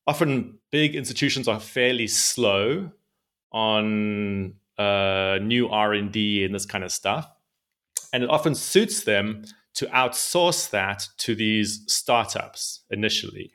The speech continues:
all right? So, uh, you know, bear in mind, if you're sitting in the boardroom of a bank and you have many different things you have to discuss, you know, you've got, for example, if you're sitting in Bank of America, you've got,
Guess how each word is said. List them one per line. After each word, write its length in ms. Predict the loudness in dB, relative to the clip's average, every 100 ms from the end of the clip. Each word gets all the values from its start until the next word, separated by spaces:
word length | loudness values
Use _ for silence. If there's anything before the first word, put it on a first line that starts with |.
| _
all 60 | -8
right? 260 | -6 -8 -12 -18 -18 -18 -10
So, 680 | -6 -2 0 4 4 2 0 -6 -20 _ _
uh, 600 | -2 2 4 4 2 2 -2 -2
you 80 | 0
know, 140 | 2
bear 180 | 2 2
in 60 |
mind, 140 | 4 0
if 80 | -2
you're 80 |
sitting 200 | 0 2
in 40 | 0
the 80 | 0
boardroom 380 | 4 4 2
of 80 | -2
a 60 | 2
bank 300 | 4 4 0 -18 _ _ _ _ _
and 400 | 0 2 2 0 -6
you 200 | -2 2
have 140 | 2 2
many 300 | 2 2 4
different 340 | 2 2 -2
things 320 | 0 0 2 2
you 100 | 0
have 120 | -2
to 80 | -6
discuss, 720 | -6 -2 -2 -2 -8 -8 -12 _
you 140 | -6 -2
know, 200 | -2 -2
you've 220 | -4 2
got, 180 | 2 2
for 140 | -4
example, 420 | -2 2 2 2
if 80 | -2
you're 80 | 0
sitting 220 | 0 -2
in 60 | 2
Bank 220 | 2 2
of 60 | -4
America, 560 | -2 2 2 0 -6
you've 180 | -6 0
got, 240 | 4 4